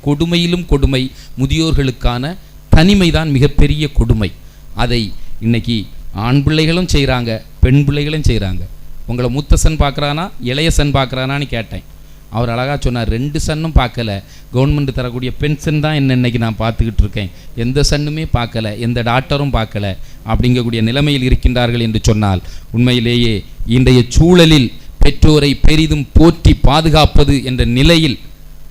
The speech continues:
ஆண்களை விட பெண்கள் கொஞ்சம் உயர்வாகவே இருக்கின்றார்கள். அந்த பழைய மரபுகளை எல்லாம்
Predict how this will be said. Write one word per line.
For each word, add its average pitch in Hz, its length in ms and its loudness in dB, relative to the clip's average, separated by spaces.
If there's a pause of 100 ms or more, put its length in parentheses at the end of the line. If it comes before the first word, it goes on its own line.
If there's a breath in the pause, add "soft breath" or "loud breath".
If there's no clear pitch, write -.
(400)
ஆண்களை 147 540 2
விட 135 380 0 (1300)
பெண்கள் 156 500 2
கொஞ்சம் 131 440 2 (120)
உயர்வாகவே 165 760 6
இருக்கின்றார்கள். 95 560 -2
அந்த 113 200 -2
பழைய 123 480 -2 (260 loud breath)
மரபுகளை 139 600 4
எல்லாம் 135 360 -4